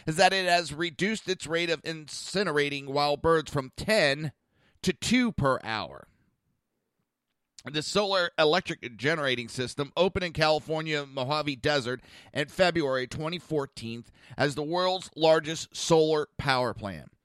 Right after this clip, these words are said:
With three hundred and fifty thousand movable mirrors covering five square mile, light is reflected into concentrated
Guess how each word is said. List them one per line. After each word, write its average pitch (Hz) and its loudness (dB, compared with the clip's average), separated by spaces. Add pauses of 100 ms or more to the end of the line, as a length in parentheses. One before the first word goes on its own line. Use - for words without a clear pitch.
(520)
With 139 0
three 208 -2
hundred 170 -4
and 123 -6
fifty 117 -6 (160)
thousand 143 2
movable 170 -2
mirrors 156 -4
covering 139 -4
five 185 -2
square 143 0
mile, 123 -2 (1300)
light 196 4
is 160 0
reflected 147 -2
into 139 -2
concentrated 170 -4